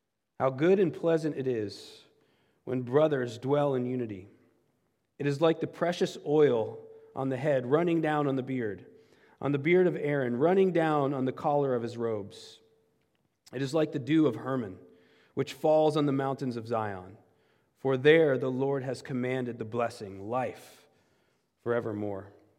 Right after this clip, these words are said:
First point, a picture of unity. Now, when this psalm is speaking of this oil that is running down the beard of Aaron, Aaron is Moses' brother, the high priest. And it flows down his beard onto his clothing. And you would be tempted to think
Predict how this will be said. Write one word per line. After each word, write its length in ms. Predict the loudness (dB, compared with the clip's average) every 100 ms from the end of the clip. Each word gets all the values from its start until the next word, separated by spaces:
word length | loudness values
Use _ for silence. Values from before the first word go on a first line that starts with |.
| _ _ _
First 240 | -2 -2
point, 240 | -2 0
a 40 | -2
picture 320 | -6 -6 -6
of 80 | -6
unity. 400 | -6 -6 -8 -12 -18 -20 _
Now, 180 | -2 -2
when 180 | 0 0
this 200 | 0 -2
psalm 380 | 0 4 4
is 80 | 4
speaking 600 | -2 -12 -10 -8 -2 -2
of 140 | -2 -2
this 200 | -4 -4 -6
oil 520 | 0 2 2 0 -2 -8 -6
that 120 | -4
is 100 | -2
running 440 | -2 0 2 2
down 260 | 4 4 2
the 60 | 0
beard 340 | 0 2 2
of 140 | 2 0
Aaron, 300 | -2 -2 0
Aaron 380 | 2 4 4
is 180 | 2 -2
Moses' 480 | 0 2 0 -2 -6
brother, 380 | 0 2 2 -2
the 80 | -2
high 180 | -2
priest. 560 | -4 -4 -8 -8 -18 -20 _ _ _ _ _ -6
And 140 | -2
it 120 | -2
flows 500 | -6 4 8 8 6
down 280 | 4 4 4
his 140 | 4 0
beard 280 | 0 2
onto 260 | 2 2 0
his 120 | -2
clothing. 400 | -2 -2 0 0
And 120 | -2
you 280 | -2 0 2
would 200 | 2 0
be 140 | -2 -4
tempted 440 | -2 -4 -2 -4
to 60 | -4
think 460 | -4 -4 -4 -8